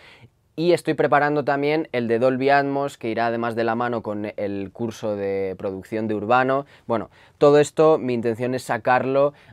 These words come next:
antes de que acabe noviembre, y, bueno, pues, se va a ir gestando y se va a ir viniendo, os iré, eh, dando noticias. Aún así, podéis meteros en la academia porque ya hay cursos disponibles, está todo el paquete de,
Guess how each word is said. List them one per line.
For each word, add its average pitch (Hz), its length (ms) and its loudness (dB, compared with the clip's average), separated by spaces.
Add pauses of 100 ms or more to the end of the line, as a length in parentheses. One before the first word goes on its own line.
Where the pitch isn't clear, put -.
antes 120 400 -2
de 113 160 0
que 110 100 -2
acabe 113 300 0
noviembre, 127 580 0 (560)
y, 104 380 -4
bueno, 101 180 -6
pues, 87 280 -16 (580)
se 101 220 -8
va 101 340 0
a 104 60 0
ir 104 500 -2
gestando 113 540 -4
y 117 80 -2
se 101 160 -8
va 101 80 -4
a 101 40 -4
ir 101 120 -6
viniendo, 104 460 -6
os 110 120 -6
iré, 98 380 -6
eh, 92 260 -8
dando 98 400 -8
noticias. 101 540 -6
Aún 101 200 -6
así, 113 280 -6 (240)
podéis 104 220 -2
meteros 104 320 -4
en 107 60 -8
la 101 60 -6
academia 101 320 -6
porque 95 240 -8
ya 101 80 -4
hay 101 100 -2
cursos 101 300 -8
disponibles, 110 640 -6
está 104 160 -14
todo 104 160 -4
el 101 100 -6
paquete 98 380 -6
de, 98 200 -2